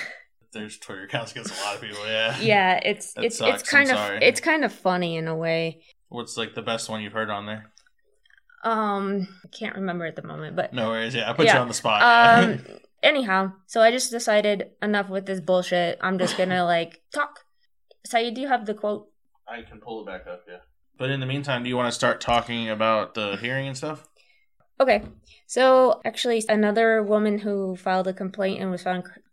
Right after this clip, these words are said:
Speaker 1: all, all nine of us were found credible. He's actually known as,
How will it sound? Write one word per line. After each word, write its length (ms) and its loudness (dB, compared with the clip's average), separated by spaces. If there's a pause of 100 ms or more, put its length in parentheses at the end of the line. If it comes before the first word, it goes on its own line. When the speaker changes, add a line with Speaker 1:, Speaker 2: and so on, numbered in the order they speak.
(100)
Speaker 1:
all, 280 4
all 160 8
nine 280 2
of 120 0
us 140 -2
were 160 -14
found 200 -8
credible. 520 -8 (200)
He's 180 -6
actually 360 -4
known 200 -4
as, 380 -10